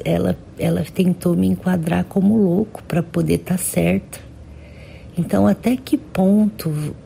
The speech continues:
as, a, quais que são as, as estratégias de controle? São muitas, né? Eu tô assustada com essa situação.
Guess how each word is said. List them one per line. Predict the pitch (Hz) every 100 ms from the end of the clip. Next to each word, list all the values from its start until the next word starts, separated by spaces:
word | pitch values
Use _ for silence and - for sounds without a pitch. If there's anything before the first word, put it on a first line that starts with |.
| - -
as, | 156 - - -
a, | - - -
quais | - - 214 277 -
que | -
são | - - 196 202 196
as, | 175 - - -
as | 165 151
estratégias | 151 - 165 160 - 160 165 160 - - - - - -
de | 151
controle? | 143 156 160 151 156 156 156
São | 143 - 175
muitas, | 196 175 175 226 - 165 143
né? | 156 156 180 - - - - - - - - - -
Eu | 160
tô | - 160 160
assustada | 151 - 196 - - 160 156 143 143
com | -
essa | 160 - -
situação. | - - - 160 151 - - 147